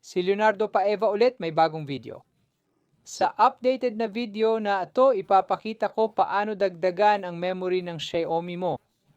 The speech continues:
Tuturo ko paano dagdagan memory para gumanda performance. Gusto mo ba ng ganitong videos? May iba pang related videos dito sa channel. Mag-subscribe, mag-like.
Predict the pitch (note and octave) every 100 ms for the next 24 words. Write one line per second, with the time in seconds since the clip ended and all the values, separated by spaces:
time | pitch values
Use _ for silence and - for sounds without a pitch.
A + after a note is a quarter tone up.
0 | _ _ - E3+ G#3 G#3 G#3 G3+ A3 G#3+
1 | F#3 - F#3+ G3+ G3 F#3 F#3 F3+ F#3+ F#3+
2 | F#3+ G3 F#3+ F#3+ - F3 F3 D#3+ E3 E3
3 | E3 D#3+ D#3+ D3+ E3 D3+ C3 G2+ - -
4 | - _ _ _ _ _ _ - - D#3+
5 | - A3 G#3+ A3 A3 G#3+ G#3 G#3 G#3+ G#3+
6 | G#3+ F#3+ G3+ G#3+ - - - - - D3+
7 | F3+ F#3 F#3 F#3 G3 F#3 F#3 F3+ F3+ F#3
8 | D#3 E3+ D#3 D#3+ E3 - D#3+ D#3+ D3+ E3+
9 | C#3 D#3 C#3+ C#3 C#3 C#3 - _ _ C3
10 | B2 C#3 A2+ - - D3+ F#3 G#3 E3+ C3
11 | A#2 B2 D3 F3 F#3+ _